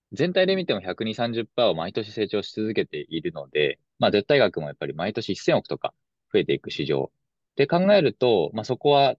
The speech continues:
あの、本当にこう、伸びしろで言うと全然五年、十年、あの、ある領域だとは思っています。で、実際こう、テレビの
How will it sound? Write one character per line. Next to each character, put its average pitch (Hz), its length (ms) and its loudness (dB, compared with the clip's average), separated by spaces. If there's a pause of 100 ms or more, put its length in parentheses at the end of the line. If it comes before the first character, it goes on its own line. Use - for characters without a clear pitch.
(120)
あ 110 120 -6
の、 101 400 -8 (280)
本 110 80 -14
当 110 60 0
に 107 120 -4
こ 98 140 -4
う、 98 40 -6
伸 95 120 -4
び 107 100 2
し 143 120 -2
ろ 139 100 4
で 127 80 2
言 127 100 4
う - 20 -2
と 107 120 0
全 98 200 -2
然 98 180 -4
五 92 100 -4
年、 95 180 -2
十 95 180 -2
年、 69 200 -10 (600)
あ 71 120 -10
の、 - 140 -12
あ 80 100 0
る 71 180 -4 (120)
領 71 120 0
域 71 140 -2
だ - 80 0
と 147 100 4
は 104 60 6
思 67 160 -2
っ - 20 -14 (180)
て - 140 -8 (220)
い 73 140 -10
ま - 160 -14
す。 - 180 -20 (1120)
で、 98 80 -6
実 117 160 -4
際 - 160 4
こ 185 80 2
う、 175 60 2
テ 202 120 4
レ 208 80 6
ビ 117 140 4
の 71 200 -10